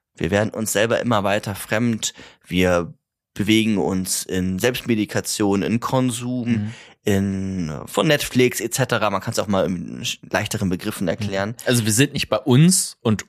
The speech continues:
Speaker 2: unseren Fragen,
Speaker 1: Ja.
Speaker 2: die wir
Speaker 1: Ja.
Speaker 2: uns stellen, sondern wir sind irgendwo bei irgendwelchen Objekten
Speaker 1: Ja.
Speaker 2: da draußen in
Speaker 1: Ja.
Speaker 2: der Welt, bei Netflix, bei
Speaker 1: Ja.
Speaker 2: was auch immer.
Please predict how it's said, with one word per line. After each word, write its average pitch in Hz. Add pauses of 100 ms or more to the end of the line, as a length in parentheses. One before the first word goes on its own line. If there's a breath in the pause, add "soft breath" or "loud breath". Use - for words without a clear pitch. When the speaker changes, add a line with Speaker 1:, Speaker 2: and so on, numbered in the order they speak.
Speaker 2:
unseren 131
Fragen, 123
Speaker 1:
Ja. 107 (400 soft breath)
Speaker 2:
die 113
wir 120
Speaker 1:
Ja. 131
Speaker 2:
uns 139
stellen, 135
sondern 123 (120)
wir 127
sind 127
irgendwo 131
bei 123
irgendwelchen 127
Objekten 127
Speaker 1:
Ja. 123
Speaker 2:
da 123
draußen 127
in -
Speaker 1:
Ja. 101
Speaker 2:
der 113
Welt, 117
bei 107
Netflix, 107
bei 92
Speaker 1:
Ja. 101
Speaker 2:
was -
auch -
immer. 98